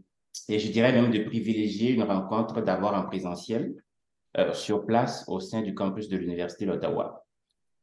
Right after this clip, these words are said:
Nous espérions, euh, également, euh, par l'entremise de cette rencontre-là, euh, promouvoir de riches et inspirantes discussions entre les titulaires de chaires sur des sujets, euh, d'intérêt commun,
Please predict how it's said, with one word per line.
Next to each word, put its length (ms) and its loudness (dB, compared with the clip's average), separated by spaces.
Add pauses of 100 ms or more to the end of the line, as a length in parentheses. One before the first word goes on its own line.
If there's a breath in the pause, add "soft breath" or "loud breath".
Nous 260 -2
espérions, 1040 2
euh, 260 0
également, 920 4 (140)
euh, 180 2
par 240 2
l'entremise 540 2
de 80 -4
cette 240 -6
rencontre-là, 1040 0 (300 loud breath)
euh, 140 6
promouvoir 880 4
de 100 -4
riches 680 -6
et 240 -2
inspirantes 540 -4
discussions 960 -6
entre 240 -2
les 160 -6
titulaires 640 -4 (180)
de 60 -2
chaires 480 -2 (380 soft breath)
sur 280 -4
des 120 0
sujets, 840 4
euh, 300 0
d'intérêt 520 -2
commun, 580 0